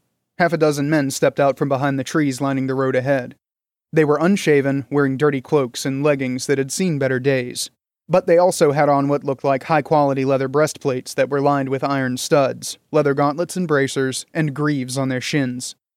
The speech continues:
Five of them arranged themselves in a loose arc in the road ahead, while the sixth stood a good few feet back and, nocking an arrow to his bowstring, drew back and sighted in on them. Brigands. Julian and Radric reined in their horses,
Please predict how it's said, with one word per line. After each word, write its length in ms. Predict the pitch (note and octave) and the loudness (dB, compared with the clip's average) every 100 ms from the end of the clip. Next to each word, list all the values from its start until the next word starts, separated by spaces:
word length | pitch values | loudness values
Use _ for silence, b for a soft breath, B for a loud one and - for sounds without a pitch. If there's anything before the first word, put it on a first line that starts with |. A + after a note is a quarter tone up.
| _ _ _ _ | _ _ _ _
Five 240 | G#3+ G#3+ | 2 2
of 80 | E3 | 2
them 120 | D#3+ | 2
arranged 320 | D3 D#3 D#3 | 4 2 0
themselves 480 | C#3+ C#3+ D#3+ D3 C#3 | -2 0 2 2 2
in 60 | C#3+ | -2
a 60 | |
loose 280 | C#3 D3+ C#3+ | 0 -2 -2
arc 360 | - D#3 C3+ - | 0 2 2 0
in 80 | C#3 | -2
the 80 | C3+ | 0
road 220 | C3+ B2+ | 0 0
ahead, 420 | C3 C3+ B2 A#2+ _ - | 0 -2 -2 -10 _ 2
while 160 | F3 | 2
the 60 | D3+ | 2
sixth 320 | - A3 - | 0 0 2
stood 160 | F3+ D#3 | -2 0
a 40 | |
good 220 | D3 D3 | 0 -2
few 220 | - E3+ | -2 -6
feet 280 | - E3 C3 | -4 -6 -2
back 360 | C3 D#3+ C3+ - | 0 2 0 -2
and, 260 | C#3 C3+ _ | -2 -2 _
nocking 360 | D3+ D3+ D#3 C#3+ | 0 0 0 -2
an 120 | C#3 | 0
arrow 180 | C3+ C3+ | 0 0
to 160 | D3 | -2
his 140 | C3 B2+ | -4 2
bowstring, 580 | F#3 - D#3 C#3 C3 _ _ | 2 2 -2 -2 -4 _ _
drew 200 | C#3 F#3+ | 0 2
back 320 | E3+ C#3 C3 - | 4 2 -2 -4
and 120 | E3 | -4
sighted 320 | D3 C#3+ C3+ C#3 | 0 2 2 2
in 140 | C#3 | 0
on 160 | C3 B2 | 0 -4
them. 160 | B2 _ _ _ _ _ _ | -8 _ _ _ _ _ _
Brigands. 680 | C3 D3 C3+ C3 B2+ B2+ - _ _ _ _ _ - | -2 0 2 0 -4 -6 -10 _ _ _ _ _ -4
Julian 380 | D3+ G#3+ F3+ C#3+ | 0 2 2 0
and 100 | C#3 | 2
Radric 420 | F3 C#3 C3+ - | 2 2 -2 0
reined 220 | C3+ C3 | 0 0
in 140 | C3+ | -2
their 100 | C3 | -2
horses, 560 | A#2+ D3+ C#3 B2+ A#2+ | 0 0 0 -4 -10